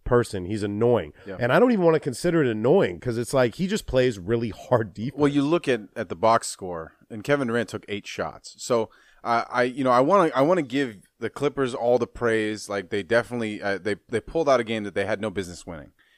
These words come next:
Speaker 2: And, and, and you guys, it, it was historical. It's the biggest comeback in N B A history. Uh, and, and it was, it was a great win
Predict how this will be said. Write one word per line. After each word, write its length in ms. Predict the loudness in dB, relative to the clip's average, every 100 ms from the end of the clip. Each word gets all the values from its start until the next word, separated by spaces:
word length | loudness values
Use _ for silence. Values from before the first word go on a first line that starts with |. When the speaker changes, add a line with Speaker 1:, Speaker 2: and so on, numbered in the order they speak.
| _
Speaker 2:
And, 260 | -8 -8 -8 -8
and, 260 | -8 -8 -8
and 180 | -8 -6
you 60 |
guys, 480 | -2 0 -2 -6 -16 _ _
it, 200 | -8 -8
it 220 | -6 -8
was 300 | 0 0 0
historical. 720 | -4 -10 -10 -4 -2 -2 -6 -16
It's 100 | -16
the 80 | -8
biggest 260 | -6 -6
comeback 360 | -8 -4 -4 -4
in 80 | -8
N 100 | -8
B 80 |
A 100 | -10
history. 560 | -8 -8 -8 -8 -6 -6 _ _ _ _ -6
Uh, 300 | -4 -4 -8 -10
and, 300 | -10 -10 -10
and 420 | -8 -8 -12 -18 _
it 260 | -6 -6 -8
was, 320 | -6 -4 -2
it 140 | -4 -4
was 120 | -4
a 40 |
great 300 | 0 0 0
win 420 | -2 -2 -2 -6